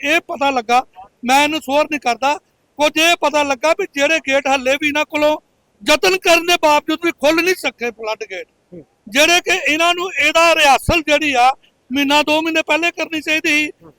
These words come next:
Speaker 1: ਔਰ ਪਾਣੀ ਅੱਜ ਤੋਂ ਦਸ ਦਿਨ ਪਹਿਲੇ ਜਿਹੜਾ ਉਹ ਇਹਨਾਂ ਨੂੰ ਥੋੜ੍ਹੇ ਥੋੜ੍ਹੇ ਦਰਿਆਂ 'ਚ ਛੱਡ ਕੇ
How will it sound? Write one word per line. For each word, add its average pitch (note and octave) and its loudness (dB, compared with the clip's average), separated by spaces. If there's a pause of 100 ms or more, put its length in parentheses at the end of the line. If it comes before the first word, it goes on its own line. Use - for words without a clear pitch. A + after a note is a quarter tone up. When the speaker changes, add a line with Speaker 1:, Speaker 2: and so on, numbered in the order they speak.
(260)
Speaker 1:
ਔਰ E4+ 4
ਪਾਣੀ E4 4
ਅੱਜ - -2
ਤੋਂ D#4+ -4
ਦਸ D4 2
ਦਿਨ D4+ -6
ਪਹਿਲੇ D4+ 0
ਜਿਹੜਾ C4+ 4 (480)
ਉਹ D#4+ 4
ਇਹਨਾਂ E4 2
ਨੂੰ E4 -4
ਥੋੜ੍ਹੇ D4+ 0
ਥੋੜ੍ਹੇ D4 -2
ਦਰਿਆਂ C4+ 0
'ਚ C4 -10
ਛੱਡ A#3 -4
ਕੇ C#4 0